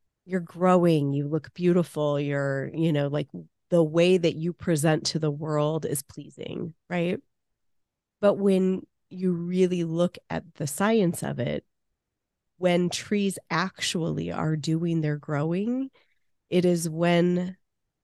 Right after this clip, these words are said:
they are dark and when they are leafless and lifeless looking. And there is no longer all the energy focused on the foliage and making it look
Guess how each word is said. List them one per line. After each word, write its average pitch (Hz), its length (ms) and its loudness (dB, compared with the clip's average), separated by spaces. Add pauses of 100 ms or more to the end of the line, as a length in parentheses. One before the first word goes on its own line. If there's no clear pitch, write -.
(280)
they 156 360 0 (500)
are 160 160 -4
dark 151 520 -4 (260)
and 160 200 -2
when 156 220 -2
they 160 260 -4
are 165 180 -4
leafless 156 800 -12
and 160 220 -4
lifeless - 580 -6
looking. - 540 -8 (640)
And 156 600 2 (380)
there 170 160 2
is 165 180 -2
no 180 260 4
longer 160 800 -2 (240)
all 165 260 4
the 160 220 -2
energy 160 480 2
focused 156 680 -2
on 160 140 -2
the 151 80 -2
foliage 165 640 -4
and 170 160 -6
making 165 300 -14
it - 160 -16
look 170 100 -10